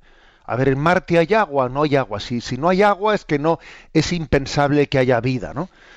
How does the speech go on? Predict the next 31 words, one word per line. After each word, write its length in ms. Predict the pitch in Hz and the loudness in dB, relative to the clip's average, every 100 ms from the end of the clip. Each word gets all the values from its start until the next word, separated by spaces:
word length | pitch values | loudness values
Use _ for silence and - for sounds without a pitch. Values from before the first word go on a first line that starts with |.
| - | -12
Mientras 260 | 131 123 - | -8 -6 -2
que 100 | 131 | 0
el 80 | 127 | 2
agua 220 | 156 175 | 2 0
significa 520 | - 156 143 180 - | -2 -4 -2 -2 0
el 80 | 127 | -2
nacimiento 580 | 131 - 127 160 160 151 | -4 -6 -2 -2 0 2
y 40 | |
la 120 | 135 | 2
fecundidad 560 | - 139 - 127 127 160 | 2 -2 -4 -4 0 2
de 80 | 151 | 2
la 120 | 135 | 2
vida, 340 | 170 147 170 - _ - - - | 2 2 0 -4 _ -20 -20 -6
dada 360 | 123 147 143 - | 0 2 2 0
en 100 | 131 | -2
el 100 | 127 | -2
Espíritu 460 | 123 - 151 147 139 | -2 0 0 0 -2
Santo, 480 | 165 170 135 147 - _ _ - - - - _ | -2 -2 -4 -8 -8 _ _ -20 -20 -20 -20 _
el 180 | 143 139 | 0 0
fuego 360 | - 185 180 185 | 2 2 2 0
simboliza 760 | - 175 165 175 175 - 170 - _ _ _ - - | 0 0 0 0 0 -2 -2 -4 _ _ _ -20 -2
la 240 | 139 135 | 2 2
energía 600 | 131 139 127 - 190 202 | 4 2 2 0 2 2
transformadora, 920 | - 143 131 - 135 123 143 156 104 - _ _ _ - | 2 -2 -2 -2 0 2 2 2 0 -6 _ _ _ -12
¿eh? 200 | 160 - | -12 -10
En 60 | 117 | -8
los 240 | 113 - | -4 -2
actos 320 | 147 - 127 | -2 -4 -6
del 120 | 120 | -6
Espíritu 400 | 110 - 123 117 | -6 -6 -8 -10
Santo. 400 | 110 107 98 - | -12 -12 -14 -20